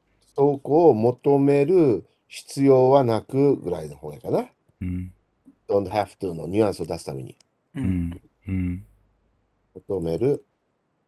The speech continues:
Speaker 2: うん。
Speaker 1: 必要はなく、理由、うん。それらの期待は実現されそうであるという考えを支持する理由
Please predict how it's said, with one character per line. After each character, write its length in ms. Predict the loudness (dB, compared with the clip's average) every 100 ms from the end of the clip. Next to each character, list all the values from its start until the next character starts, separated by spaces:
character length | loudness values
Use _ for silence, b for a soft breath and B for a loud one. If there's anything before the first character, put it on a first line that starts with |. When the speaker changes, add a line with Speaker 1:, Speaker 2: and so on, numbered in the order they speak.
| _ _ _ _ _
Speaker 2:
う 60 | -8
ん。 220 | -8 -12 -14
Speaker 1:
必 340 | -16 -16 -20 -20 -14
要 480 | -6 -4 -4 -4 -8 _ _
は 280 | -6 -6 -6
な 200 | -10 -12
く、 600 | -12 -2 2 4 2 0 -10 _ _ _ _ _ _ _ _ _ _ _ _ _ _
理 120 | -8 -6
由、 160 | -8 _
う 80 | -6
ん。 260 | -6 -6 -12
そ 140 | _
れ 100 | -2
ら 80 | 0
の 120 | -2
期 100 | -2
待 120 | 0 0
は 100 | -2
実 300 | -10 -6 -2
現 220 | 0 0
さ 120 | -2
れ 80 | -2 -6
そ 200 | -4 -4
う 40 |
で 120 | 0 0
あ 80 |
る 80 | 0
と 100 | -2
い 100 | -4 -4
う 60 | -8
考 300 | -4 -2 2
え 80 | 2
を 80 | 0
支 220 | -4 -10
持 100 | -10
す 160 | -10 -4
る 160 | -4
理 160 | -4 -4
由 280 | 2 2